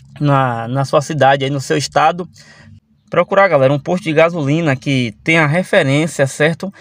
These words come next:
E você só vai colocar, pessoal, combustível nesse posto, certo? E aí você vai começar a notar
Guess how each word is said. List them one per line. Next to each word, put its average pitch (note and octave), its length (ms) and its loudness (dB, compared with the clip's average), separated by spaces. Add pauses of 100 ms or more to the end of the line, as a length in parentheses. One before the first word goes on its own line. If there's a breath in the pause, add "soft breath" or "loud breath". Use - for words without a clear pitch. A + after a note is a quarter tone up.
(360 loud breath)
E D#3+ 100 2
você G3+ 220 2
só G3+ 160 0
vai G3 140 2
colocar, F#3 440 2
pessoal, D3 300 -4
combustível E3 600 -6
nesse E3+ 420 0
posto, C3 480 -6
certo? F3 640 -2
E D#3+ 40 2
aí E3+ 120 2
você F#3+ 340 0
vai F#3 260 2
começar F#3 760 2
a E3 60 0
notar E3+ 500 0